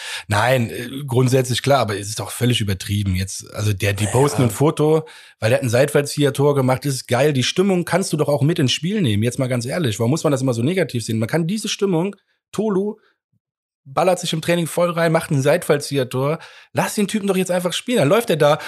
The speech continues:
Speaker 1: Und wenn er den Boateng umläuft, ist doch witzig. Dann haben wir was zu lachen und drei null verloren. Aber dann hat er wenigstens einen Boateng umgelaufen, ey.
Speaker 2: <laughs>
Speaker 1: Nee, keine Ahnung. Ist doch geil. Nimm die Stimmung doch mal mit. Ich will nicht immer,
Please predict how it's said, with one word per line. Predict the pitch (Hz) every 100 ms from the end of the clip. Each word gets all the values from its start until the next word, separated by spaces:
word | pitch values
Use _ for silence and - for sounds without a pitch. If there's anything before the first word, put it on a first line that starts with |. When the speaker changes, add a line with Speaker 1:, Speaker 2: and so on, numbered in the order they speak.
| -
Speaker 1:
Und | 190
wenn | 226
er | 202
den | 185
Boateng | 180 160 254 247
umläuft, | 202 160 120 107
ist | 185
doch | 196 208
witzig. | 233 185 -
Dann | 175
haben |
wir | 214
was | 180
zu | -
lachen | 151 165 214
und | 214
drei | 208
null | 220 202
verloren. | 196 226 226
Aber | 160
dann | 156
hat | 185
er | 185
wenigstens | 165 170
einen | 160
Boateng | 160 - 247
umgelaufen, | 233 156 127 117 117 -
ey. | 107 117 -
Speaker 2:
<laughs> | -
Speaker 1:
Nee, | 220
keine | 240 254 254
Ahnung. | 226 269 220 165
Ist | 202
doch | 185
geil. | 202 247 190
Nimm | 151 220
die | 196
Stimmung | - 220 190
doch |
mal | 175 160
mit. | 220 226 - -
Ich | 135 143
will | 214
nicht | 190
immer, | 180 170